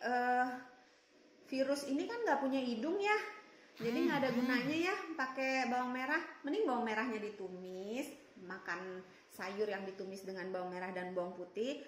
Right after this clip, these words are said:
Speaker 1: untuk meningkatkan daya tahan tubuh, itu lebih berguna daripada cuma ditaruh di ruangan, terus, eh, di, dibiarkan supaya si virusnya menghirup, barangkali nggak ada gunanya.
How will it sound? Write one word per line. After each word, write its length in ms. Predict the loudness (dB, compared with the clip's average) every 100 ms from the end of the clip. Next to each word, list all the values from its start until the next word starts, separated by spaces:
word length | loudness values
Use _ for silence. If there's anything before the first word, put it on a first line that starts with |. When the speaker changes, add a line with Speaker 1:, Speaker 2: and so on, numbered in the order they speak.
| -10 -8
Speaker 1:
untuk 240 | -6 -6
meningkatkan 560 | -6 -8 -8 -8 -6 -4
daya 160 | -4
tahan 160 | -6 -8
tubuh, 240 | -10 -8 -10
itu 160 | -4 -4
lebih 240 | -4 -6
berguna 400 | -8 -6 -6 -6
daripada 480 | -8 -8 -10 -8 -8
cuma 240 | -10 -12
ditaruh 340 | -12 -10 -10 -8
di 80 | -8
ruangan, 480 | -10 -10 -6 -6 -6 -10 -20 -18 -10
terus, 240 | -10 -10 -14 -20 -16
eh, 560 | -12 -8 -8 -8 -8 -8 -12 -18 -18
di, 960 | -12 -10 -8 -6 -4 -2 -2 -2 -4 -6 -12 -20 -20 -20 -14
dibiarkan 720 | -10 -8 -4 -4 -2 -2 -2 -6
supaya 320 | -8 -8 -6
si 160 | -8
virusnya 400 | -6 -6 -6 -8
menghirup, 560 | -10 -6 -4 -4 -6 -8
barangkali 720 | -6 -6 -6 -8 -10 -14 -14
nggak 80 | -8
ada 100 | -6
gunanya. 380 | -6 -6 -6